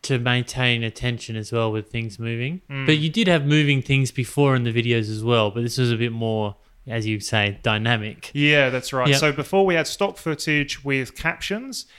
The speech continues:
Speaker 1: Mm-hmm.
Speaker 2: and the text would sometimes animate a little bit.
Speaker 1: Yep.
Speaker 2: But this one, uh, the text drops and zooms and bulges and
Speaker 1: Yeah.
Speaker 2: disappears. And so essentially, uh,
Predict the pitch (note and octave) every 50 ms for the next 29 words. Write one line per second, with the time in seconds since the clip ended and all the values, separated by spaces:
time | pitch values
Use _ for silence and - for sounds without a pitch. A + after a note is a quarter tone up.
0 | - - B2 A2+ D3 D3 D3 C#3+ C#3+ C#3 C3 - - C3+ - - - D#3+ E3 -
1 | - - D3+ C#3+ - - D3+ D3 C#3 C3+ - C#3+ C#3+ C3+ C3+ - - C#3 C#3 C#3
2 | C#3 C#3 C#3 C#3 C3+ B2+ C3 C#3 C#3 C#3+ D#3 C#3 C3 B2 - B2+ C3+ C#3+ C#3 -
3 | C#3+ C3+ B2+ A2 - - _ - C#3+ - C3+ C3+ E3 D#3 - - - D3+ D3 D3
4 | D3 C#3+ C#3 C#3 C3+ B2+ - _ _ _ _ _ _ _ - - - - C#3+ C3
5 | C3 C3 B2+ B2+ A#2 C3 B2+ - - D3 D#3 - - - - - - - D3 D3
6 | - A2+ A2+ - - - C3+ B2+ B2 B2 A#2+ A#2+ B2 B2+ C#3+ D3+ D3 D3+ D3 D3
7 | C#3+ C3+ B2+ B2+ A#2+ B2 A#2+ - - - - C#3 C#3 D3 D3+ D3+ C#3 C#3+ D3 C#3+
8 | C#3+ C3+ C3 B2+ C3 B2 B2 B2 B2+ B2+ B2+ B2 A#2+ A2 - - D#3+ - - D#3+
9 | C#3+ - - D3 D3 D3 C#3+ D3 D3 C#3+ C#3 B2+ C3 B2+ B2 B2 - _ _ _
10 | _ - - - - - _ _ - - E3+ E3+ E3+ E3+ E3 E3 - _ _ _
11 | _ - C#3+ - F#3 E3+ B3 - - A#3 G#3+ F#3+